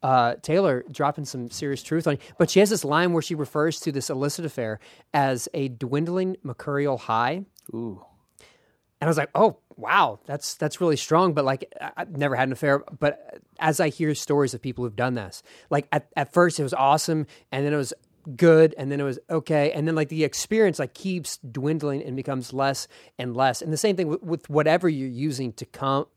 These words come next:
Speaker 1: comfort or numb the pain, that it just doesn't stay the same. It's not
Speaker 2: Yeah.
Speaker 1: the same experience because it's not able to do what you think you want it to do.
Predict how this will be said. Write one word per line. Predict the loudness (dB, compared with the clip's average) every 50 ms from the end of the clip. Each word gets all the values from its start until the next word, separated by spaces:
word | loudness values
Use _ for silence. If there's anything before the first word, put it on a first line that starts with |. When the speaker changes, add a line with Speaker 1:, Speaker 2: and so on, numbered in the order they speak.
| -18 -8
Speaker 1:
comfort | -4 -4 -4 0 0 0 0 0 0 -6 -16 -10 -4
or | -2 0 0
numb | 0 0 0 0 0 0
the | -2 -4
pain, | -6 -4 -4 -2 0 -2 -2 -4 -6 -12 -20 _
that | -4 -4 -4 -2
it | -4 -4
just | -2 -4 -2 2
doesn't | 2 2 2 2 -2 -8 -12 _ _
stay | -12 -4 0 0 0
the | 0 0
same. | -2 -2 -2 -2 -2 -2 -6 -10
It's | -12 -8 -6
not | -6 -4
Speaker 2:
Yeah. | -4
Speaker 1:
the | -4
same | -4 -2 -2 -2
experience | -4 -6 -8 -4 -2 0 0 0 -2 -4
because | -8 -8 -8 -6
it's | -6 -6 -4
not | -4 -2 -2 -2 -4 -6 _ _ -6
able | -4 -4 -4 -4
to | -6 -6
do | -8 -4 -2 -2 -2
what | -2 -4 -6 -10
you | -10
think | -8 -6 -6 -6 -6 -8 -14 _ -20 -20 _ _ _
you | -14 -10 -6
want | -4 -4 -4 -4
it | -6 -8
to | -8
do. | -6 -6 -6 -6 -8